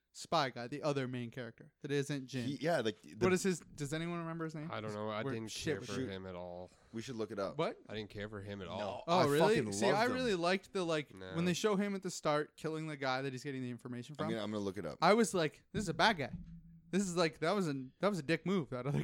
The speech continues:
Speaker 1: guy was
Speaker 2: Would
Speaker 1: like,
Speaker 2: you not say
Speaker 1: afraid.
Speaker 2: during the trailer, the biggest question that, that at least my brother and I had, and anyone I spoke to, was that the two main characters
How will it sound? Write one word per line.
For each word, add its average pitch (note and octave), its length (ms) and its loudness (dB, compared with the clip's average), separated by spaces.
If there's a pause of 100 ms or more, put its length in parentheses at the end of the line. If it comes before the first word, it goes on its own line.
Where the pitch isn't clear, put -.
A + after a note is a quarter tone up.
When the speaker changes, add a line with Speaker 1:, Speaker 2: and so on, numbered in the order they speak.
(100)
Speaker 1:
guy F3+ 120 6
was E3+ 160 6
Speaker 2:
Would E3+ 80 2
Speaker 1:
like, D3+ 80 4
Speaker 2:
you A3 40 2
not B3+ 180 6
say G3+ 120 4
Speaker 1:
afraid. F3 140 4
Speaker 2:
during D3 200 4
the C#3+ 60 2
trailer, C3 600 2 (600)
the A2+ 100 -2
biggest C3 300 2
question B2 380 -8
that, F#2 280 -8
that F#2+ 140 -2
at F#2+ 120 -4
least G2 200 -6
my F#2+ 140 0
brother F#2+ 280 0
and F#2+ 80 -4
I F#2 100 -2
had, F#2+ 300 0
and F2+ 120 -4
anyone F#2 380 -2
I F2 160 -10
spoke F2+ 300 -8
to, F2+ 180 -8
was D#2 520 -6 (360)
that E2+ 240 -2
the - 80 -20
two A2 180 -4
main G2 200 -2
characters F2+ 720 -2